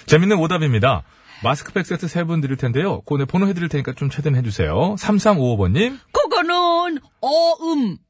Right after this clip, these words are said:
Speaker 1: 어음, 아, 어음. 어음 씹어먹기. 어음인데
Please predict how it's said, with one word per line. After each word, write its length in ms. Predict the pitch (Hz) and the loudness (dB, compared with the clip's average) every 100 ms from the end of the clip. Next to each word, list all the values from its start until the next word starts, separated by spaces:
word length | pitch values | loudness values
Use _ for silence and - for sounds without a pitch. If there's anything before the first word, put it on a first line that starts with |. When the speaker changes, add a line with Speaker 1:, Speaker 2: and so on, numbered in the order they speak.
| _ _ _ _ _ _ | _ _ _ _ _ _
Speaker 1:
어음, 560 | - 117 175 214 190 104 | -6 -2 2 2 0 -4
아, 380 | 80 90 98 87 | -10 -10 -10 -8
어음. 380 | - 101 90 73 _ _ _ | -8 -8 -8 -14 _ _ _
어음 280 | 113 165 185 | -2 0 -2
씹어먹기. 560 | 175 156 120 101 90 71 _ _ | -6 -6 -6 -8 -12 -14 _ _
어음인데 600 | - 196 214 196 202 180 | 0 2 0 -2 -2 -2